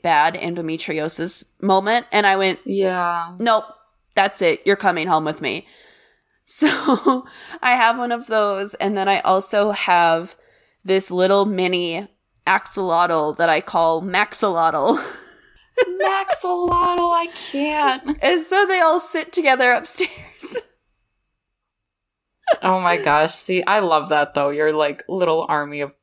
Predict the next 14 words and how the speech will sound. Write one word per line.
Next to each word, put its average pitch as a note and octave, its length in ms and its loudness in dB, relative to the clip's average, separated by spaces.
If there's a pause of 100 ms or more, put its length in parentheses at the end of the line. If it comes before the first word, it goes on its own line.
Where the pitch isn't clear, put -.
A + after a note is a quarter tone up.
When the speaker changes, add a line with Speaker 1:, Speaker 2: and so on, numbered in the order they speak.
(120)
Speaker 2:
plushies. D3 600 -4 (300)
Speaker 1:
Yes. D#3 460 -6 (140)
And F#3 180 0
then E3 400 2 (320)
for F#3 460 4
Christmas F3+ 480 -4
this F3+ 220 -4
year, D#3+ 460 0
my E3+ 140 -2
husband F3 460 -2
got D#3+ 240 4
me D#3+ 340 -2 (500)
a G3 120 2
giant, F3+ 640 0